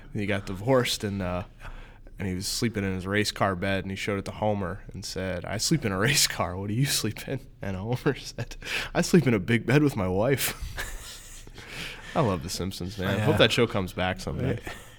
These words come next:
Speaker 2: Maybe we should back out of this podcast.
Speaker 1: Nah, we're doing great.
Speaker 2: Are we?
Speaker 1: I don't know. Whatever. You
Speaker 2: Anything
Speaker 1: know.
Speaker 2: else on your mind?
Speaker 1: Um, I watched the Chiefs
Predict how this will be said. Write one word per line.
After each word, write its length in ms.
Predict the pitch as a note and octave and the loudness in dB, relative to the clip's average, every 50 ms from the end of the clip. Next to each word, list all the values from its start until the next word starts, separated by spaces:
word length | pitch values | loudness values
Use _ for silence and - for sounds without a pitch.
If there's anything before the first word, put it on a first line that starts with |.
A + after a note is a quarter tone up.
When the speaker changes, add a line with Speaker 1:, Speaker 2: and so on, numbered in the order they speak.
| - - - - - - - - | -16 -16 -14 -14 -12 -8 -6 -2
Speaker 2:
Maybe 160 | - C#3+ C#3+ | 2 4 6
we 60 | C3 | 6
should 200 | A#2+ - C3 G#2 | 6 6 4 4
back 260 | F2 A2 G#2+ A2 - A2 | 4 4 4 4 4 2
out 140 | G#2+ G#2+ | 2 2
of 80 | G#2+ G#2 | 2 2
this 120 | G#2 G2+ - | 2 0 0
podcast. 680 | - G#2+ G2+ G2+ F#2+ - G#2 G2+ G2+ G#2 - - - | 2 2 2 2 0 0 -2 -2 -2 -2 -2 -2 -2
Speaker 1:
Nah, 100 | D#2+ F2 | 0 2
we're 80 | G#2 B2+ | 2 4
doing 260 | D#3 C3+ F2+ E2+ D#2+ | 4 4 2 2 -2
great. 280 | D#2+ E2+ E2+ D2+ - | -2 -2 -2 -2 2
Speaker 2:
Are 160 | - B2 C3+ D3+ | 4 6 8 8
we? 200 | E3+ F3+ G3 - - - - - - - - - - - | 8 6 4 0 -8 -16 -16 -16 -18 -18 -18 -6 2 4
Speaker 1:
I 120 | D#4 F4+ | 6 6
don't 160 | - G2+ - E2 | 6 6 4 2
know. 140 | F2+ G2 | -2 -2
Whatever. 520 | G2 A#2+ C#3+ - - G#1+ C2+ D#2+ - - - - - | 0 -2 -2 -2 -4 -4 -6 -6 -8 -8 -10 -10 -4
You 80 | - C#3+ | 2 4
Speaker 2:
Anything 280 | C3+ C#3+ - D#3 C#3+ | 6 6 6 6 6
Speaker 1:
know. 40 | C#3 | 6
Speaker 2:
else 120 | C#3 B2+ C#3+ | 6 6 4
on 80 | C#3+ | 4
your 100 | C3+ B2 | 4 4
mind? 300 | A#2+ A#2+ C3 D#3+ F#3 - - - - - - - - - - - - | 4 4 2 0 -2 -6 -8 -14 -14 -14 -14 -14 -16 -16 -10 2 8
Speaker 1:
Um, 600 | B2 D3 F3+ F#3+ F#3+ F#3+ F#3+ F#3 F3+ E3 D3+ C#3 - - - - - | 10 12 12 12 12 12 12 12 10 10 8 8 6 4 2 2 6
I 80 | - B2+ | 10 12
watched 260 | C3+ C#3+ F3 - - | 12 12 12 10 6
the 60 | D3 | 2
Chiefs 580 | - - - D3 D#3 E3+ - - - - - | 4 6 6 6 6 6 2 -2 -4 -4 -6